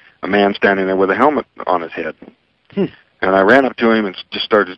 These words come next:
Speaker 1: you know, yelling all these, um, questions. Uh, and, um,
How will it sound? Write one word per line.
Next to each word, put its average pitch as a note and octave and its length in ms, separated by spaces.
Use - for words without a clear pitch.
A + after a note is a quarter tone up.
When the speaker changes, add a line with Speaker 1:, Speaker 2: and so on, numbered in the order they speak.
Speaker 1:
you F#2+ 160
know, F#2 60
yelling G#2+ 340
all G#2 160
these, F#2 260
um, F2+ 480
questions. G2+ 440
Uh, F2+ 300
and, G2 400
um, G2 400